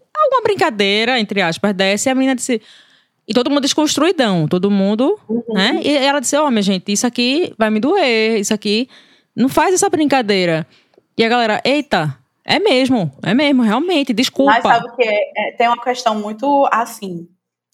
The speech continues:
Speaker 2: a, a gordofobia é uma coisa muito, é tão enraizada que as pessoas não, n-, às vezes não se tocam, ou eu não, eu não, ou não param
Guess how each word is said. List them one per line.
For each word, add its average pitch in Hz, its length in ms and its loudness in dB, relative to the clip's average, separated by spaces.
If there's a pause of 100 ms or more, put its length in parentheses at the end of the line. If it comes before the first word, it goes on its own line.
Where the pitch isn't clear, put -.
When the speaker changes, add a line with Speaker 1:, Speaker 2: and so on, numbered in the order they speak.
(320)
Speaker 2:
a, 202 800 0
a - 40 0
gordofobia 214 800 -2
é 214 40 2
uma 208 180 -2
coisa 208 280 -4
muito, 208 600 -10
é 220 80 4
tão 285 220 -2
enraizada 254 880 0 (540)
que - 80 2
as 277 120 0
pessoas 285 440 -2
não, - 280 -4 (240)
n-, 269 240 -2
às 302 160 0
vezes 285 300 -4
não 285 140 -2
se 359 180 -8 (100)
tocam, 220 400 0
ou 254 220 0
eu 285 220 2
não, 294 320 -4
eu 254 120 4
não, 277 360 -2
ou 240 180 2
não 262 240 -2
param 240 340 2